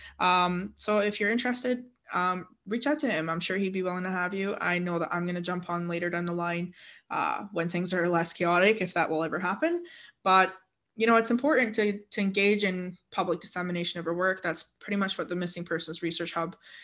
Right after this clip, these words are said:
exists for. Um, and I also love that you brought,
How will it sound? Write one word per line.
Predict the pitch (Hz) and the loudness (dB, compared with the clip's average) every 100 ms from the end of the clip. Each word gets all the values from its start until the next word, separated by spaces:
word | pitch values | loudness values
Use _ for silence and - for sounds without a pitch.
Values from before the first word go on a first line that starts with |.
| - | -8
exists | - 170 208 220 | -4 0 2 2
for. | - 247 254 254 - - _ | 2 6 6 2 -6 -20 _
Um, | 180 180 180 180 196 | 4 6 4 2 0
and | 202 | 4
I | 208 | 6
also | 202 240 277 | 6 6 4
love | 233 214 | 6 4
that | 208 185 | 2 -2
you | 185 | -2
brought, | 180 180 180 170 | 0 4 2 0